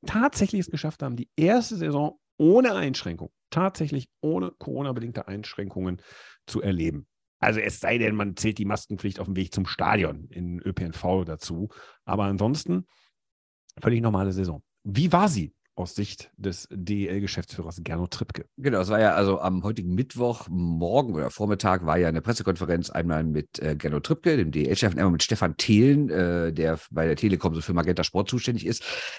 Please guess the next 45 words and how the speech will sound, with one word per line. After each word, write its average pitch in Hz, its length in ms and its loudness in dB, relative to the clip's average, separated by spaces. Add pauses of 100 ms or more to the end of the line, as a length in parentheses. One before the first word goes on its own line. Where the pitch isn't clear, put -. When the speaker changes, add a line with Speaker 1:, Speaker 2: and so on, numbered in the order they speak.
Speaker 2:
Ja, 104 160 6
die 92 140 4
beiden 98 260 8
waren 92 120 8
schwer 95 180 6
begeistert, 87 480 0
ne? 139 180 -2
Also 85 180 2
Gernot 92 280 2
Trippke, 123 400 4
wo 98 60 2
du 90 120 0
Corona 98 400 4
ansprichst, 117 480 0
hat - 380 -2
quasi 98 240 4
verkündet, 117 400 2
Corona 101 320 4
ist 90 100 0
vorbei. 101 380 2 (120)
Also 78 360 -4
für - 220 -4
die - 160 -6
D 160 80 0
E - 20 2
L - 60 2
ist - 40 0
Speaker 1:
Ah. 226 320 10
Speaker 2:
Corona 120 300 8
vorbei. 117 380 6 (580)
Speaker 1:
Jetzt, 113 300 8
Speaker 2:
Ähm, 185 40 4
Speaker 1:
jetzt 185 240 6
auch 165 140 4
offiziell 147 380 0
vorbei. 87 260 -2
Gernot 113 260 2
Speaker 2:
jetzt - 160 6
ist 139 60 -2
Speaker 1:
Trippke 113 160 4
Speaker 2:
auch 110 40 6
Speaker 1:
hat 113 100 4
Speaker 2:
offiziell 104 200 4
Speaker 1:
am 98 40 0
Speaker 2:
vorbei, 92 120 4